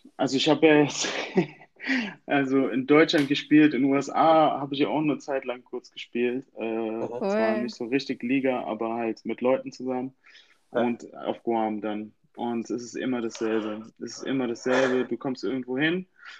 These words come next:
Speaker 1: und das Erste, was Männer halt machen, ist dann nicht viel reden. Und, ähm,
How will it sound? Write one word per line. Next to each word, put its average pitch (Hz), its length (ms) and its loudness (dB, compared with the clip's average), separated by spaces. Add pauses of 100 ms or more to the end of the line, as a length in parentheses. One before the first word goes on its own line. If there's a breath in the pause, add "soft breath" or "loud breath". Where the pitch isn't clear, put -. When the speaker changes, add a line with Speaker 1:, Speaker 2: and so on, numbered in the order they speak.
Speaker 1:
und 123 240 -8
das 120 140 -8
Erste, 135 420 -2
was 120 180 -4
Männer 131 260 0
halt 120 180 -2
machen, 120 320 -6
ist - 180 -10
dann 110 400 -8 (540)
nicht 131 240 -4
viel 147 160 4
reden. 156 420 0 (520 soft breath)
Und, 120 540 -2
ähm, 120 1120 -4